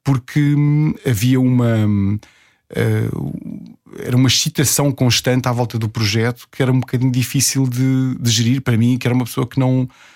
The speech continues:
pronto, que não, não tinha qualquer relação com aquele, com aquele mundo, com aquele universo, eh, não foi fácil para mim. Mas depois de, de um ano, eh,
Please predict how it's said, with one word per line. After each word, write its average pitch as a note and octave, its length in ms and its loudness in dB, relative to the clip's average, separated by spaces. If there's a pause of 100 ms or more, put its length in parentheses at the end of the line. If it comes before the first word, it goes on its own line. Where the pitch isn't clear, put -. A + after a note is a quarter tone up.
(260)
pronto, D#3+ 220 0
que - 60 -6
não, F#2+ 220 0
não F#2+ 140 0
tinha A2+ 200 -2
qualquer A2 260 -2
relação A2 320 0
com G#2+ 80 -4
aquele, G#2 400 -4
com - 100 -8
aquele G2+ 220 -4
mundo, B2 340 2
com G2+ 100 -6
aquele G#2 180 -2
universo, A#2+ 640 0 (360)
eh, B2 200 2
não B2 120 2
foi B2+ 120 0
fácil A2+ 320 0
para G2 160 -6
mim. D#2 160 -4 (300)
Mas D3+ 200 4
depois F#3+ 360 -2
de, A2+ 680 0 (100)
de G2+ 100 -2
um A2 180 4
ano, A#2 480 2
eh, G2+ 260 -2